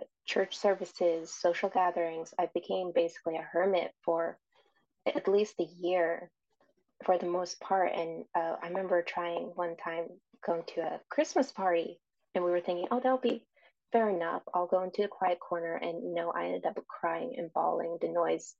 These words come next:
uh, you know, just kids laughing and, um, having a fun time. And I couldn't tolerate it. And I ran outside and I was crying. So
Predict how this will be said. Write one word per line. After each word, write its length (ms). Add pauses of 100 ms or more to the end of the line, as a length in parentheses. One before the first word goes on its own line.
uh, 300 (580)
you 100
know, 140
just 220
kids 300
laughing 640 (140)
and, 80
um, 340 (560)
having 280
a 40
fun 260
time. 340
And 260 (120)
I 360 (120)
couldn't 220
tolerate 420
it. 160
And 80
I 80
ran 200
outside 420
and 100
I 40
was 120
crying. 460
So 340